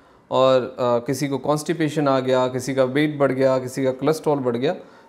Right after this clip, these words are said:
तो इस तरह की सारी चीज़ें हैं और हम लोग लगातार ये सुनते रहते हैं, अ, लेकिन देखा जाता है कि फीमेल की मेंस्ट्रुअल साइकिल,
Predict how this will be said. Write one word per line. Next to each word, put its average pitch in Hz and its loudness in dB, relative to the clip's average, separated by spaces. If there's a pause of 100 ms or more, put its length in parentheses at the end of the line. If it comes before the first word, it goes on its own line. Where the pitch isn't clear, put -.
(100)
तो 208 0
इस 208 -2
तरह 208 4
की 208 -2
सारी 170 2
चीज़ें 175 -2
हैं 151 -4 (240)
और 131 2 (1300)
हम 143 2
लोग 165 4
लगातार 143 4
ये 175 0
सुनते 147 -4
रहते 143 -2
हैं, 160 -6
अ, 131 -2
लेकिन 139 -2
देखा 139 2
जाता 151 2
है 156 2
कि 156 -2
फीमेल 139 -2
की 143 -4
मेंस्ट्रुअल 135 -2
साइकिल, 131 0